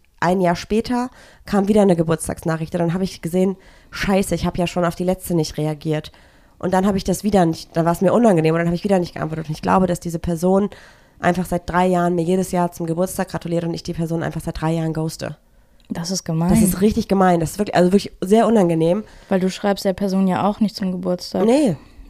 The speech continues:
Speaker 2: Einfach,
Speaker 1: Das
Speaker 2: Marie,
Speaker 1: halt,
Speaker 2: die Unnahbare.
Speaker 1: ey, krass. Wow, ich bin richtig, richtig schlimm gerade. Eigentlich sollte ich mal schreiben, so, hey, es tut mir voll leid, dass ich dir noch nicht geantwortet habe. Und eigentlich müsste ich, eigentlich müsste ich, wenn ich ein ehrlicher Mensch wäre, schreiben,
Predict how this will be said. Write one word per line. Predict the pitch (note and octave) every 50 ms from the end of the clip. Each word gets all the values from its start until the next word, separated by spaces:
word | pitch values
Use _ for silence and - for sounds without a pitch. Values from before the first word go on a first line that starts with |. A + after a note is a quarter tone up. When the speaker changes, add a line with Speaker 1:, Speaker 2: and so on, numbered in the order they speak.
| - _
Speaker 2:
Einfach, | - F3+ F#3 F3 F3+ - G3+ F#3 -
Speaker 1:
Das | - - - - - F#3+ - -
Speaker 2:
Marie, | - G3+ G#3+ G#3+ A3+
Speaker 1:
halt, | G3+ G3+
Speaker 2:
die | A3+
Unnahbare. | G#3 G#3 G3+ G#3 A3+ B3+ G3 G3 G3+ G3+ F#3+ F#3
Speaker 1:
ey, | G3+
krass. | G3 F#3+ A3+ C#4 - - - - _ _ -
Wow, | - E3+ F3+ A#3 A3+ E3+ C#3 -
ich | D3+ -
bin | - E3 D#3 D3 -
richtig, | D3 - - - A3+ F#3 - -
richtig | - D#3 E3+ G#3+ C#4 - - - -
schlimm | - D4 D4+ B3+
gerade. | F3+ D#3+ D3+ D3+ D#3 D3+ D#3 - - - - - _ _
Eigentlich | - - A3+ A#3+ A3
sollte | - A3 G3+
ich | G3+ -
mal | G#3 F3+ F3+ - -
schreiben, | - - - F#3+ F#3
so, | F3+
hey, | F#3 F#3 G3+
es | G3+ G3
tut | - G3+ F#3+
mir | F3+
voll | E3+ F#3
leid, | F3+ F3+ F3+
dass | F#3 F3 E3
ich | E3+ -
dir | - F3 E3+
noch | E3+ E3+ E3+ - _
nicht | - E3+ -
geantwortet | - F3 F3+ F3+ F#3+ F3+ F3 - -
habe. | F3+ F3+ F3 F3+ F3+ - - - - - _ - _ _ - -
Und | F3
eigentlich | D3+ F#3 A#3+ A#3+ -
müsste | C4 B3+ C4 -
ich, | - -
eigentlich | - A#3 C4 B3+
müsste | B3+ A#3 G#3 G#3
ich, | G3+
wenn | G#3 G#3
ich | G3+ G3
ein | F#3
ehrlicher | C#3+ F#3 G#3+ A3 G#3+ G3
Mensch | F#3+ F#3 G3 G#3 - G3+
wäre, | F#3 F3
schreiben, | - - F#3 F3+ F3